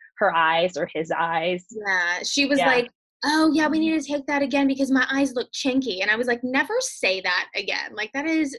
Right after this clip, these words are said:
Speaker 2: so offensive. And I feel like, yeah, people think whatever, it's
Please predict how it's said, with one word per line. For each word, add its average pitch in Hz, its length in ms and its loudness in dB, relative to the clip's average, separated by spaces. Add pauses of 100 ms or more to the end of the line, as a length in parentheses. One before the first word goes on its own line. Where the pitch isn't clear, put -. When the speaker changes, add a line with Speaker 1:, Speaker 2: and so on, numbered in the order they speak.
Speaker 2:
so 320 580 -6
offensive. 185 680 -8 (380)
And 294 100 2
I 311 100 -2
feel 320 160 -2
like, 311 160 -2 (580)
yeah, 202 260 0 (460)
people 262 480 -2
think 247 280 -2
whatever, 240 440 0
it's 208 200 -4